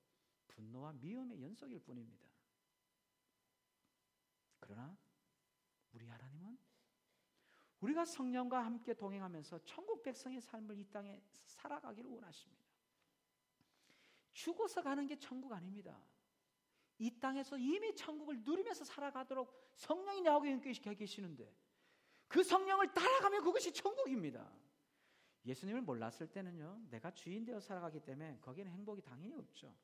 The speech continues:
잠깐, "오, 행복했는데요?" 잠깐 행복이 있죠. 그 다음에 더 힘겨운 싸움이 있죠. 그러나 예수님을 영접하는 순간, 예, 성령님이 내게 오셔서 나를 주님이 원하시는 대로 인도하시니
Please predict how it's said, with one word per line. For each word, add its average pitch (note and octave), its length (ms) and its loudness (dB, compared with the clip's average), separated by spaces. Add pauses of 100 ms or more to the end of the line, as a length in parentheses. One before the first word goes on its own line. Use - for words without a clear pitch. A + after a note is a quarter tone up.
(400)
잠깐, G#3 340 -2
"오, F#3+ 100 2
행복했는데요?" A#3+ 720 -2 (220)
잠깐 C4 360 -2
행복이 C4+ 340 -2
있죠. B3+ 340 -8 (220)
그 C#3+ 120 -10
다음에 F#3 320 -8
더 B3+ 320 -6 (180)
힘겨운 C4+ 460 -8
싸움이 D#4+ 360 -10
있죠. - 260 -16 (300)
그러나 B2+ 320 -6
예수님을 E3+ 420 -6
영접하는 F3 460 -6
순간, - 320 -18 (960)
예, B2 120 0
성령님이 C#4+ 540 2
내게 F#3+ 220 4
오셔서 C3+ 520 -4 (680)
나를 F3 480 2
주님이 E4 480 0
원하시는 A#3+ 680 2
대로 G3+ 180 0
인도하시니 E3+ 720 -4